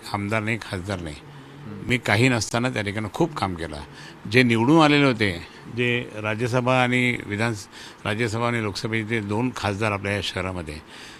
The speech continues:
त्यांना दिल्लीच समजले नाही अजून. तर त्याच्यामुळे ते, अ, मी, माझ्याकडेच लोक यायचे आणि मी काम करत राहायचो.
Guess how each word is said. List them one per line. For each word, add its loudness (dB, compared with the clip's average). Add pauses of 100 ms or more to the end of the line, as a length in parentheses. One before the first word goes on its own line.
(100)
त्यांना 0
दिल्लीच 2
समजले 0
नाही -4
अजून. -10 (540)
तर -8
त्याच्यामुळे -2
ते, 0 (120)
अ, 0 (180)
मी, 0 (380)
माझ्याकडेच 0
लोक -2
यायचे 0
आणि -12
मी -4
काम -2
करत -6
राहायचो. -10